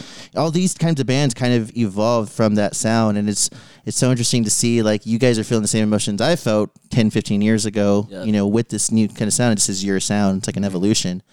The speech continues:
Speaker 1: I think it's really cool to, to see that kind of evolution. Um, at the same time, it, you, you hear a lot of, like, the influences.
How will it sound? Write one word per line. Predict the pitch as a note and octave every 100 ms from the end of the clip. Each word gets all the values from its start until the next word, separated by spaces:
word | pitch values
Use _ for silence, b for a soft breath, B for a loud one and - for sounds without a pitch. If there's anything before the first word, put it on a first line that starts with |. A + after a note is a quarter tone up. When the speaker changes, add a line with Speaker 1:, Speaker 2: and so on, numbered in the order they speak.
| B B B
Speaker 1:
I | B B
think | B2+
it's | C3+
really | D3
cool | C3 C3
to, | A#2
to | -
see | - B2
that | A2 F#2
kind | G#2
of | G2+
evolution. | G2 F#2+ A#2 - G2 F#2+ b b b b -
Um, | A#2 A2 G#2+
at | A#2+
the | A2
same | F#3+
time, | G#3 E3+ G#3 C#3+
it, | C3
you, | C3
you | C#3 C3
hear | B2 C#3+ E3
a | C3
lot | A#2 B2
of, | A2+
like, | A2+ G#2 - - _
the | F2+
influences. | B2 C#3+ G2+ F#2+ F2+ G2 G2 -